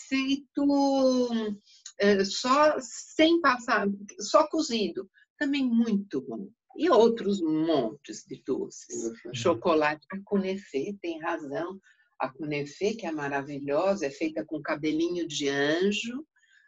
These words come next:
Speaker 1: Nossa, kunefê. Kunefê é um Deus nos acuda.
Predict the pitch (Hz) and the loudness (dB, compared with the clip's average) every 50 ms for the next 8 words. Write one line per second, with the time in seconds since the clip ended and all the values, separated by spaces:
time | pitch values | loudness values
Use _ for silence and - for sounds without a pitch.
0 | _ _ _ _ _ 170 165 180 170 165 147 - - - 156 - - 151 147 147 | _ _ _ _ _ -2 -2 -2 -2 -4 -8 -14 -12 -12 -12 -10 -8 -6 -6 -6
1 | 147 147 - - - - - - _ _ _ _ _ _ _ - 170 165 165 - | -6 -6 -10 -12 -12 -12 -12 -12 _ _ _ _ _ _ _ -4 -4 -4 -4 -2
2 | - 196 190 190 196 185 180 180 185 180 170 180 175 170 - - 143 143 - 143 | -2 0 0 2 0 0 -2 -2 -6 -6 -4 -6 -6 -6 -8 -8 -8 -8 -8 -12